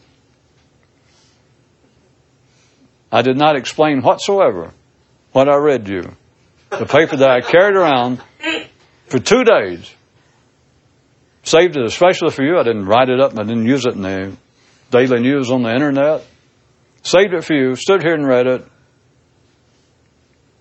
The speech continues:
somewhat nonplussed. And yet I explained the fact that any explanation is good as another.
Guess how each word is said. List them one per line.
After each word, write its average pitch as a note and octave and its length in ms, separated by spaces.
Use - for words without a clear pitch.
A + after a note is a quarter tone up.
somewhat C#3 440
nonplussed. A#2 920
And G2+ 80
yet A#2 300
I G2+ 140
explained G#2 580
the G2 80
fact A2+ 360
that G2 160
any B2 180
explanation A#2 600
is F#2+ 100
good A#2 160
as A2+ 120
another. A#2 400